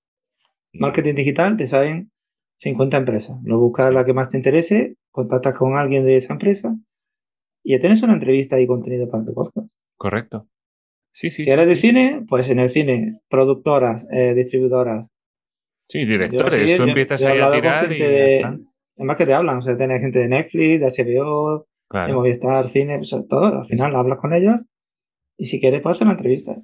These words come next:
Speaker 2: Y al
Speaker 1: Sí,
Speaker 2: final estás
Speaker 1: porque
Speaker 2: entrevistando
Speaker 1: además
Speaker 2: a gente
Speaker 1: está
Speaker 2: de
Speaker 1: muy
Speaker 2: Netflix.
Speaker 1: bien porque entras en la empresa y hay gente que se, se apunta como empleado ya de esa empresa. Y bueno, pues mira, lo tienes ahí.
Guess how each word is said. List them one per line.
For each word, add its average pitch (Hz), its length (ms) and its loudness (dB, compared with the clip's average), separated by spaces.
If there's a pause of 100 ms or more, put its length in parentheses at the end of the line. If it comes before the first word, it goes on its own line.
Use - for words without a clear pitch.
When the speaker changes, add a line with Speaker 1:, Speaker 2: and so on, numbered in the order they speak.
(120)
Speaker 2:
Y - 100 -12
al 135 80 -8
Speaker 1:
Sí, - 80 -4
Speaker 2:
final 131 140 2
estás 151 140 0
Speaker 1:
porque 143 120 0
Speaker 2:
entrevistando 127 380 2
Speaker 1:
además 123 100 -4
Speaker 2:
a - 40 -12
gente - 200 -4
Speaker 1:
está 165 180 -2
Speaker 2:
de 143 60 0
Speaker 1:
muy 147 100 2
Speaker 2:
Netflix. 135 140 2
Speaker 1:
bien 185 120 0
porque 120 220 0
entras 120 280 -6
en 135 100 -4
la 135 60 -2
empresa 147 440 -4
y 123 80 -2
hay 131 160 -2
gente 139 300 -6
que 139 100 -6
se, 113 300 -6
se - 100 -8
apunta 110 300 -4
como 113 200 -4
empleado 107 440 -2
ya 123 180 -2
de 123 80 -4
esa 123 160 -8
empresa. 123 460 -6 (760)
Y - 80 -10
bueno, 151 260 0
pues 143 200 -2
mira, 98 260 -4
lo 135 120 -8
tienes 101 340 -6
ahí. 113 260 -4